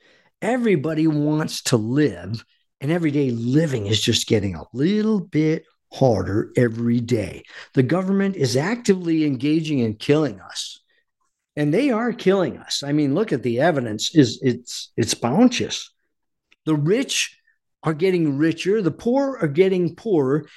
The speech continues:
and it's not gonna be too long before we're gonna see a completely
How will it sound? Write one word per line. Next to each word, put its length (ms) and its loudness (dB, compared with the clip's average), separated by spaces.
and 120 4
it's 160 2
not 240 -2
gonna 160 0
be 220 0
too 280 0
long 680 0
before 360 -2
we're 160 0
gonna 220 0
see 500 0
a 80 -4
completely 960 0